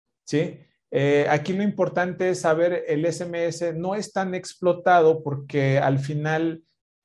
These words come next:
sienten que es un poco más caro por el tema del costo por cada país. Pero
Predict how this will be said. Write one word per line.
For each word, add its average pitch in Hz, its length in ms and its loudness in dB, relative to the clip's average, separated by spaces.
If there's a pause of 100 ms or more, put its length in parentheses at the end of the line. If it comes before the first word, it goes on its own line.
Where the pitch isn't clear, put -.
(160)
sienten 170 460 -4
que 165 80 0
es 160 120 2
un 165 120 -4
poco 170 220 0
más 160 260 -2
caro 151 320 2
por 131 160 -2
el 123 140 -4
tema 147 260 -2
del 135 180 -2
costo 139 400 -6
por 120 200 -2
cada 123 320 2
país. 107 500 -8 (520)
Pero 143 600 4